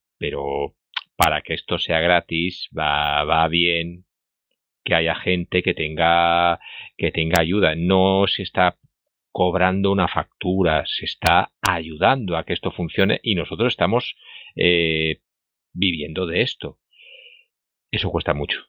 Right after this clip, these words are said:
Volver eso para atrás cuesta muchísimo cuando has entrado ahí. Yo mismo, por ejemplo, llevo varios años intentando que se haga una mínima donación a, a Wikipedia, que se haga una mínima donación a LibreOffice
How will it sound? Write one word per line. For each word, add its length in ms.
Volver 400
eso 220
para 160
atrás 480
cuesta 300
muchísimo 480
cuando 220
has 120
entrado 300
ahí. 220
Yo 260
mismo, 240
por 120
ejemplo, 340
llevo 480
varios 340
años 260
intentando 800
que 160
se 220
haga 640
una 840
mínima 560
donación 760
a, 720
a 100
Wikipedia, 640
que 80
se 100
haga 80
una 140
mínima 320
donación 420
a 60
LibreOffice 640